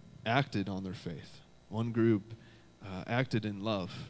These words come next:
and loved the people around them. And that was reflected in their lives. And the other group didn't. They didn't love. Their faith was not put into action. And they were cast to hell for it. I mean, that's what's at stake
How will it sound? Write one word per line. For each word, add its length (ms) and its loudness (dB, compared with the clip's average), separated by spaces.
and 200 -6
loved 200 4
the 80 4
people 380 2
around 340 -2
them. 160 -8
And 120 -2
that 140 4
was 320 2
reflected 580 2
in 80 -2
their 100 -2
lives. 300 0
And 100 -4
the 80 2
other 200 2
group 260 -2
didn't. 360 -4
They 100 -6
didn't 240 -4
love. 220 -8
Their 160 0
faith 340 0
was 160 -2
not 220 -2
put 160 -2
into 200 -6
action. 400 -10
And 100 -6
they 100 0
were 120 2
cast 360 -2
to 60 -6
hell 200 -4
for 260 -6
it. 60 -10
I 40 -12
mean, 100 -4
that's 260 2
what's 200 -2
at 160 0
stake 440 0